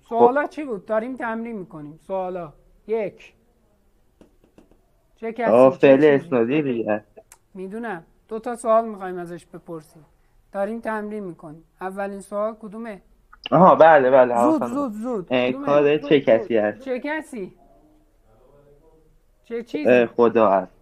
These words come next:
Speaker 1: این. ببین، A، B است. خب، قرار بود حرف نزنم، ولی
Speaker 2: بله.
Speaker 1: نمیشه که. از فعل اسنادی می‌پرسیم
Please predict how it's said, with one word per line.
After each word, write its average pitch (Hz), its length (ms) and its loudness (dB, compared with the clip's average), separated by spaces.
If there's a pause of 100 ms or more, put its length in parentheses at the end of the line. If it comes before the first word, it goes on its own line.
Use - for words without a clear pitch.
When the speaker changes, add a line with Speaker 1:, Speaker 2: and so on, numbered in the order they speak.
Speaker 1:
این. 214 400 -10 (2750)
ببین، 254 400 -8 (100)
A، 240 540 -8 (680)
B 220 40 -14 (880)
است. 202 400 -12 (1600)
خب، 214 320 0 (480)
قرار 190 240 -6
بود 262 120 -12
حرف 254 240 -6
نزنم، 240 460 -12
ولی 180 200 -14
Speaker 2:
بله. 226 180 2
Speaker 1:
نمیشه 277 280 -12
که. 208 160 -14 (1500)
از 214 240 -6
فعل 226 240 -6
اسنادی 220 440 -8
می‌پرسیم 254 1080 -10